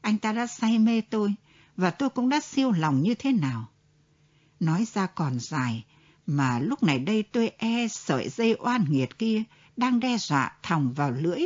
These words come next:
và cổ họng tôi. Bởi thế tôi chỉ kể vắn tắt thôi.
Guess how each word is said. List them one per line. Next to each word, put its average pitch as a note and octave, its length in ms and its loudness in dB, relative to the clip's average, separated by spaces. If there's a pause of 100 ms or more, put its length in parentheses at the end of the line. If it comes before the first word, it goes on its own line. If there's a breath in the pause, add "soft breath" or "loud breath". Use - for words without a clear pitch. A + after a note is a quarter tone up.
(140)
và C#3+ 140 0
cổ C3+ 320 -2
họng G#2+ 280 -4
tôi. F#3+ 220 -2 (1300 soft breath)
Bởi C#3 180 2
thế G3 500 0
tôi G#3+ 100 4
chỉ D#3 180 0
kể C3+ 240 0
vắn D3 300 0
tắt C4 280 -6
thôi. F#3 240 -2